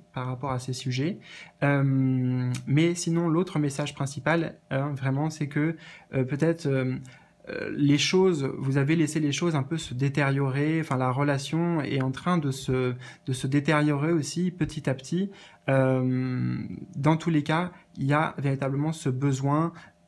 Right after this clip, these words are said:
de, de retrouver une énergie, de, de, hum, bah, d'en-, d'entretenir, voilà, d'entretenir la relation, de l'alimenter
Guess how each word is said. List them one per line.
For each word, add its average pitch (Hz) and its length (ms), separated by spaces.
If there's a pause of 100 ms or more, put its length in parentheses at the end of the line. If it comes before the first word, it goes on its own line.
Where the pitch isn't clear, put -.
de, 127 720
de 135 140
retrouver 165 500
une 160 80
énergie, 147 640
de, 131 300 (280)
de, 131 300
hum, 123 960 (1700)
bah, 139 100
d'en-, 156 180
d'entretenir, 170 720
voilà, 123 220
d'entretenir 156 500
la 151 120
relation, 135 400
de 151 100
l'alimenter 160 840